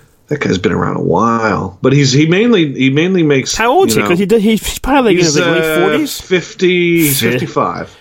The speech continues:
Speaker 2: Mid fifties, wow.
Speaker 1: But he mainly makes, like, I mean, his, his, uh, he goes back to nineteen eighty-nine, Ninja Academy. He does a lot.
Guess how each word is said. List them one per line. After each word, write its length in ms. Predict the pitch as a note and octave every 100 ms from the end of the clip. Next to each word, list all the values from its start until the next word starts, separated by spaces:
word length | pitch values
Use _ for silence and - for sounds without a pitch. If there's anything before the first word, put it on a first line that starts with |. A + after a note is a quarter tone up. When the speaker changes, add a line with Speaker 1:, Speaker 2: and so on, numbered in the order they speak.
| _
Speaker 2:
Mid 320 | A#2 F3+ G#3+
fifties, 500 | E3+ G3+ A3 E3 A#2
wow. 640 | B2 D#3 E3 E3+ D3+ A2+ - _
Speaker 1:
But 260 | D#3 D3 D3+
he 220 | D#3 F3
mainly 360 | G3 A#3 A3
makes, 340 | F3+ D#3+ C#3+ -
like, 380 | C#3+ B2 A2+ - _ _ _ -
I 80 |
mean, 160 | D3+ D#3
his, 440 | C#3+ F3+ F3+ - - _ _ _ _ _ _ _ _ _ _ _ _ _ _
his, 520 | - B2 C#3+ F3+ C#3+
uh, 960 | C#3 A#2+ A2 G2 F2+ D2+ B1+ A1+ G1+ G1+
he 160 | A#2 C3+
goes 180 | D#3 D3
back 280 | D3 C3 B2+
to 100 | A2+
nineteen 360 | B2 C#3 D3
eighty-nine, 600 | C#3 C3 B2 G#2+ G2 G#2
Ninja 300 | A#2+ C3 A#2+
Academy. 420 | G#2 A2 F#2+ G2 A2+
He 40 |
does 180 | C3+ D3
a 60 |
lot. 340 | C3+ C3 C3